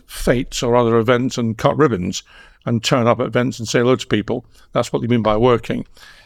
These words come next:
If you look at those so-called working royals, very few of them actually do very much work, inverted commas, uh, at all. I mean, most of them attend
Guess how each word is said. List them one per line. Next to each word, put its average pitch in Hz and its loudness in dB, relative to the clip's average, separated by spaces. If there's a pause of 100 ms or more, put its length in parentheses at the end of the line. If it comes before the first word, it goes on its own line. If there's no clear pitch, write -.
(120)
If - 0
you 170 4
look 170 4
at 127 -2
those 135 2
so-called 127 2
working 113 0
royals, 120 -2 (540)
very 135 4
few 139 2
of 110 4
them 107 4
actually 120 -2
do 113 2
very 113 4
much - -4
work, 110 0 (240)
inverted 107 0
commas, 107 -2 (420)
uh, 117 -2
at 131 2
all. 98 2
I 101 -2
mean, 107 0
most 120 2
of 107 -2
them 104 -4 (500)
attend 113 0